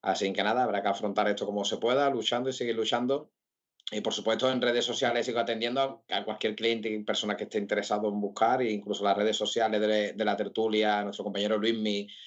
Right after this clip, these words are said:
va haciendo cositas para publicitarlo un poquito más, y tanto en Escarfa Moda en Instagram como en Twitter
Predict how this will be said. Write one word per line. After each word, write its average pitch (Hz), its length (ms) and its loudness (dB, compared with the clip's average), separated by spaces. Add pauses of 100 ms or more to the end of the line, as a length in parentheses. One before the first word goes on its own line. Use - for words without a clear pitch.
(280)
va 107 60 4
haciendo 107 300 -2
cositas 113 420 0
para 107 560 2
publicitarlo 104 420 -2
un 101 60 -2
poquito 104 260 -2
más, 120 400 -2
y 101 300 0
tanto 190 320 0
en 196 60 0
Escarfa 117 420 0
Moda 110 200 0
en 107 80 -2
Instagram 120 600 0
como 113 320 -2
en 101 160 -4
Twitter 147 460 0